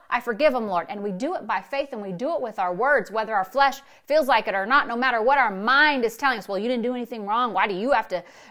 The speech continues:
forgive them?" No, no, no. That's wrong thinking. We're quick to forgive, quick to repent. And the woman said, "Not only that, but if there's a squabble," listen, they take all the responsibility,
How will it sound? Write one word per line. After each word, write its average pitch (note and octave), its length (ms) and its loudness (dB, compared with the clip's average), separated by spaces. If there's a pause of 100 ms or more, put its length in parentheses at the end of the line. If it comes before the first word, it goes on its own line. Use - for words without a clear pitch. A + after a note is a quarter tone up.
forgive G#3+ 420 4
them?" G#3+ 220 0
No, B3+ 160 2
no, E4 100 2
no. F4 320 4
That's C4+ 240 2
wrong D#4+ 480 4
thinking. F4 600 -2 (340)
We're B3+ 160 6
quick F#4+ 580 4
to E4 160 -6
forgive, G#3 480 0 (300)
quick D4 440 6
to F#4+ 120 0
repent. B3+ 500 2 (800)
And G#3+ 140 -6
the A#3 80 0
woman C4+ 260 4
said, B3 220 0
"Not C#4 220 4
only F4+ 260 2
that, D#4+ 240 -4 (240)
but A#3+ 180 6
if F4+ 140 4
there's E4+ 240 4
a A#3 80 2
squabble," D4 920 6 (520)
listen, - 440 -4
they C#4+ 140 8
take C#4+ 260 0
all E4 200 8
the G#4 80 2
responsibility, C#4+ 1000 0